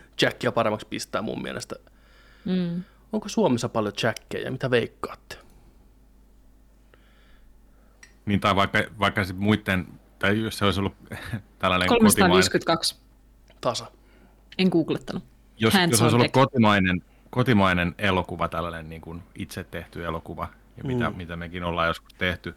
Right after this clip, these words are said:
Speaker 3: niin vaikka kaikkien muitten hahmojen nimet olisi ollut suomalaiset, niin silti se olisi ollut Jack siinä
Speaker 1: Niin
Speaker 3: päässä.
Speaker 1: olisi. Tai Joe.
Speaker 2: Kyllä.
Speaker 3: Aina.
Speaker 2: Kyllä.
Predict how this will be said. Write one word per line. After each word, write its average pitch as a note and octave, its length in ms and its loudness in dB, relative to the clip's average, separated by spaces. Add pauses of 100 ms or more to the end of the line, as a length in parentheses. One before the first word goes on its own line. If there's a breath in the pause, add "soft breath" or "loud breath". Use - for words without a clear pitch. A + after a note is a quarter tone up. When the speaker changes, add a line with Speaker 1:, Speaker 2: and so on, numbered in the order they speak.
(420 soft breath)
Speaker 3:
niin F2+ 120 -6
vaikka F#2 200 2
kaikkien A2+ 380 2
muitten G#2+ 560 2
hahmojen F2+ 500 0
nimet F2+ 260 -2
olisi F2 200 -6
ollut F2 120 -12
suomalaiset, E2+ 600 0
niin F2+ 100 -8
silti F2 280 -4
se G2 100 -2
olisi F2+ 160 -2
ollut - 220 -4
Jack - 300 -2
siinä - 280 -2 (200)
Speaker 1:
Niin A2+ 100 0
Speaker 3:
päässä. G3+ 320 4 (240)
Speaker 1:
olisi. C#3 180 0
Tai - 220 4
Joe. G3+ 220 2
Speaker 2:
Kyllä. F3+ 300 6 (100)
Speaker 3:
Aina. A2 440 4 (200)
Speaker 2:
Kyllä. D#3+ 300 -2